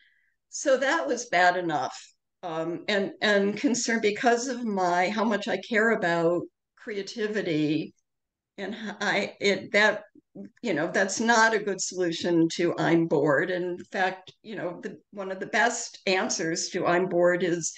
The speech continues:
"Why don't you take some time and see if you can figure out something that you'd like to do?" Um, so, which Alexa does not say,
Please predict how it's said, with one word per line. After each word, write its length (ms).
"Why 160
don't 100
you 80
take 240
some 200
time 300
and 100
see 120
if 120
you 100
can 220
figure 300
out 160
something 420
that 180
you'd 180
like 240
to 120
do?" 380
Um, 440
so, 420
which 200
Alexa 440
does 240
not 260
say, 380